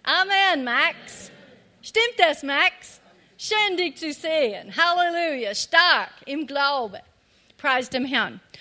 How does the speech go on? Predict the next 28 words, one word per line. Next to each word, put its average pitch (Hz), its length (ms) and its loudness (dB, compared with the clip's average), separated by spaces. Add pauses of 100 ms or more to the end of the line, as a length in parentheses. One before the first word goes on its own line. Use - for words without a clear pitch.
(260)
Und 262 140 -8
so, 349 340 4 (520)
ich 269 160 -6
möchte 294 400 0
heute, 285 480 0 (160)
äh, 247 380 -2 (360)
meine 262 380 -2
Botschaft 262 520 -6
beenden, 262 720 -4
weil 269 500 -2 (1300)
Dodi 302 340 2
hat 285 220 -4
gesagt, 262 400 -6
das 240 200 -8
Wort 269 460 -8
Gottes 277 540 -8
ist 233 420 -8 (260)
so 330 800 0
wichtig 220 760 -6 (160)
für 269 180 -4
Menschen, 254 640 -4
die 233 180 -8
kämpfen, 254 680 -10 (280)
einen 233 240 -6
Kampf 240 560 -6 (160)
mit 247 240 -8
ihrer 220 220 -6
Gesundheit. 220 840 -10